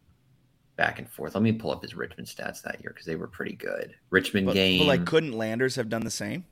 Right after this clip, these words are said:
Speaker 1: I don't think it even updated. I was trying to get the, yeah, I think Landers probably could have done that. That's, that's one of the what ifs, right? Is if you stick it on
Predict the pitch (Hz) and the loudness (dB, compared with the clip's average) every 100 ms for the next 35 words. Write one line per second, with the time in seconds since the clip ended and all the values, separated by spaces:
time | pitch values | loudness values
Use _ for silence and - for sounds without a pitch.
0 | _ - - - - - - - - - | _ -16 -14 -14 -16 -20 -20 -16 -18 -18
1 | - - - _ _ _ - _ _ _ | -20 -20 -20 _ _ _ -20 _ _ _
2 | - - _ _ _ _ _ _ _ _ | -20 -20 _ _ _ _ _ _ _ _
3 | - - 131 92 123 110 95 90 85 80 | -8 6 6 8 6 6 6 6 4 0
4 | - 73 67 - 67 - 62 64 71 87 | 0 0 0 -2 -6 -6 -6 -2 2 2
5 | 98 - 113 110 107 92 80 85 69 67 | 2 6 6 8 2 2 2 0 -2 -4
6 | - 64 62 - - - - - - 69 | -4 -4 -4 -6 -10 -10 -10 -6 -6 -2
7 | 80 - 58 - | -2 -2 -4 -6